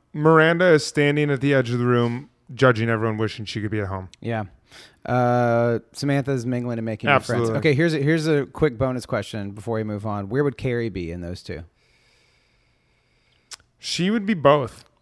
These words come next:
Speaker 2: I
Speaker 1: She's
Speaker 2: agree.
Speaker 1: like, she's like, it depends on which one of her friends she's with. If she's with Samantha, she's meeting some cute new guys.
Speaker 2: Yep.
Speaker 1: If she's with Miranda, she's a wallflower that's judging people.
Speaker 2: I think it also depends on what's going on in her life.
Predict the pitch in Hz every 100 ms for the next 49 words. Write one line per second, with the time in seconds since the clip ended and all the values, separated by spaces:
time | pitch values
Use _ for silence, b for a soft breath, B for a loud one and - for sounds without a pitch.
0 | - 123 170 170 196 156 - 180 208 180
1 | - b b b 160 147 131 180 190 165
2 | 208 151 143 147 147 147 135 120 139 139
3 | 117 127 101 113 160 - 113 - 135 117
4 | 147 - 165 135 131 147 151 139 113 131
5 | 131 117 123 - 139 127 117 123 123 151
6 | 160 117 - b b 131 - 135 113 131
7 | 120 - 120 117 117 123 123 131 120 117
8 | 113 110 - 113 107 110 - - 113 101
9 | 95 101 95 90 _ _ _ - 139 151
10 | 143 143 131 135 127 120 120 - 123 117
11 | 113 107 107 113 107 -